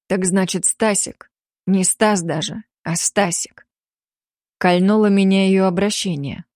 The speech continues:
но я отогнал неуместную ревность. Она мне никто, и ревновать её я не имею права.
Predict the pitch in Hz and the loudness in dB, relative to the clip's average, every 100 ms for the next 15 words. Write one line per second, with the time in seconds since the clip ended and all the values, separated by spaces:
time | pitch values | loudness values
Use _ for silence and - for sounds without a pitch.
0 | _ _ _ - 185 190 180 180 208 208 | _ _ _ -4 0 2 2 2 2 4
1 | 226 165 165 170 160 151 175 160 151 139 | 2 0 0 0 -2 -2 -2 0 -2 -6
2 | 123 - - _ _ _ _ _ _ 170 | -10 -12 -14 _ _ _ _ _ _ -2
3 | 180 175 180 175 180 175 233 226 175 160 | 0 2 0 0 -2 0 0 2 2 0
4 | 175 180 185 208 202 196 185 180 175 175 | 0 2 2 0 0 2 2 4 2 2
5 | 185 185 190 185 180 160 123 104 | 2 2 2 0 -2 -4 -4 -10